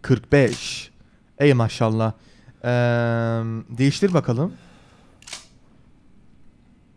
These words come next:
Bir işe yaramadı. Yani bir şey bırakmamız lazım buradan. Ama ne?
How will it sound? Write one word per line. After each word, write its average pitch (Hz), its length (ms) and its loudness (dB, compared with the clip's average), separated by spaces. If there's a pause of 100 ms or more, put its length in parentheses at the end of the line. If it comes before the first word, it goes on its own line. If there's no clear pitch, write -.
(2500)
Bir 131 100 4
işe 120 160 0
yaramadı. 104 340 0 (2000)
Yani 143 280 0
bir 226 60 0
şey 220 260 0
bırakmamız 175 500 2
lazım 123 320 2
buradan. 117 420 -2 (600)
Ama 147 180 2
ne? 147 300 2